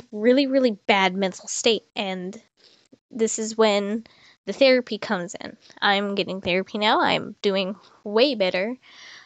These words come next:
Um, I'm trying to eat more healthy. I'm going on more walks, trying to test my limits and trying to push my limits, uh, further so I can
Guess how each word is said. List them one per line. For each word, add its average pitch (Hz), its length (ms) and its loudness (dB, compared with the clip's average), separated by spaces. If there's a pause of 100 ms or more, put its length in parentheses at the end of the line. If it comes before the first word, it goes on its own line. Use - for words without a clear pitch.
(160)
Um, 196 520 -2 (920)
I'm 220 120 -4
trying 196 360 -6
to - 180 -8
eat 208 160 -6
more 196 200 -8
healthy. 247 520 -4 (380)
I'm 196 500 -4 (480)
going 220 380 2
on 208 140 0
more 202 360 -2 (140)
walks, - 640 -2
trying 202 360 -4
to 196 400 -6 (600)
test - 380 -2
my 220 140 -2
limits 202 420 -4
and 220 100 -6
trying 196 280 -6
to 190 60 -12
push - 360 -4
my 233 160 0
limits, 202 580 -2 (160)
uh, 196 240 4
further 214 540 0 (720)
so 190 480 4
I 196 160 4
can 196 480 -6